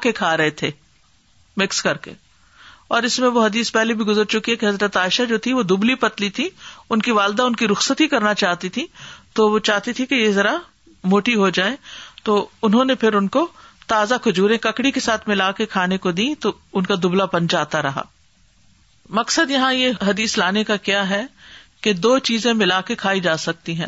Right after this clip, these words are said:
آپ فروٹ چاٹ بنانا چاہیں تو شوق سے بنائیے، یعنی بعض لوگ ان چیزوں پر اعتراض شروع کر دیتے ہیں، ہر چیز اکٹھی کر لی ہے، too much کر دیا ہے، یہ بھی ڈال دیا، وہ بھی ڈال دیا، کوئی حرج نہیں۔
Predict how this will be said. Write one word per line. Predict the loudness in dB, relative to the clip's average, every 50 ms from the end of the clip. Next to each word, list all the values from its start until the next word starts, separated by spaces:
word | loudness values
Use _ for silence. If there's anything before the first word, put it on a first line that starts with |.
| -6 -2
آپ | 0 0 0 -2 -2
فروٹ | 0 2 2 2 2 0
چاٹ | 0 0 0 0 0
بنانا | 0 -2 0 0 0 0 0 -2
چاہیں | 0 -2 -2 0 0 -4 -2
تو | -2 -2 -2 -2 -4 -8 -18 -20 -20 -20 -20 -20 -20 -20 -20 -20 -20 -14 -6
شوق | -2 0 0 0 0 0
سے | 0 0 2
بنائیے، | 2 2 2 0 0 2 0 0 0 -2 -8 -18 -20 -20 -20 -20 -6
یعنی | -2 0 0 2 2 2 0 -2 -4 -12 -20 -14 -6 -2
بعض | 0 0 0 0 2
لوگ | 2 2 2 2
ان | 0 -2 0
چیزوں | -2 0 0 0 0
پر | 0 2 0
اعتراض | 0 0 0 0 0 2 0 0
شروع | -2 -2 -4 -4
کر | -2 -2 -2 -2
دیتے | -2 -4 -2 -2 -2
ہیں، | -4 -4 -6 -14 -18 -18 -4 -2
ہر | 0 0 0 0
چیز | 0 2 2 2 2
اکٹھی | 0 0 -2 -2 -2 -4
کر | 0 0 0 0
لی | 0 -2 -2 0 0
ہے، | 0 2 0 0 -2 -6 -16 -20 -20 -20 -6 -2 -2
too | 0 2
much | 0 0 -2 0
کر | -2 -2 -2 -2
دیا | -2 0 0 2 2 2
ہے، | 2 2 0
یہ | 0 -2 -2
بھی | -2 -2
ڈال | -2 0 0 0 0 0
دیا، | 0 0 0
وہ | 0
بھی | 0 -2 -2
ڈال | 0 0 0 0 -4
دیا، | -6 -10 -12 -18 -20 -20 -20 -20 -20 -12 _ -8
کوئی | -2 0 2 4
حرج | 4 4 2 2 0 -2
نہیں۔ | -2 -2